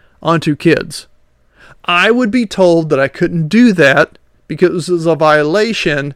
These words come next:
and I would be, uh, disciplined for that accordingly. However, I don't know how that would work out, but it would not be good for me if I were to do that. However,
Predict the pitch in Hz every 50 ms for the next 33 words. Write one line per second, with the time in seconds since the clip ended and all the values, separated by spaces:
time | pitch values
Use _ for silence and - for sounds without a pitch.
0 | _ _ _ _ _ _ _ _ _ _ _ _ _ _ 185 185 180 175 - 170
1 | 175 180 185 190 190 190 185 170 156 - - 170 160 156 156 156 156 151 147 165
2 | - _ - - 156 151 147 147 143 143 143 139 135 131 160 175 165 - 175 156
3 | - 160 151 147 139 - - - 156 156 151 143 143 143 139 139 139 139 139 135
4 | - - 175 175 170 160 160 156 151 147 147 147 147 143 139 139 139 135 - _
5 | _ _ - - 156 151 147 147 143 139 127 139 139 139 135 151 147 147 143 143
6 | 147 143 135 139 143 139 135 123 - 135 127 123 127 127 120 165 151 147 135 131
7 | 139 139 156 151 - 185 180 180 185 180 156 143 175 170 - - - 160 151 135
8 | 151 139 131 127 - - - _ _ - 156 147 147 143 131 135 135 131 _ _
9 | _ _ _ _ _ _ _ _ _ _ _ _ _ _ 175 165 - 160 147 143
10 | 143 139 123 - 143 143 214 254 220 165 - - - - 92 _ _ _ _ _
11 | _ _ _ _ _ _ _ _ _ _ _ _ _ _ _ _ _ _ _ _
12 | _ _ _ _ - - 190 196 190 190 190 175 190 185 180 175 170 156 -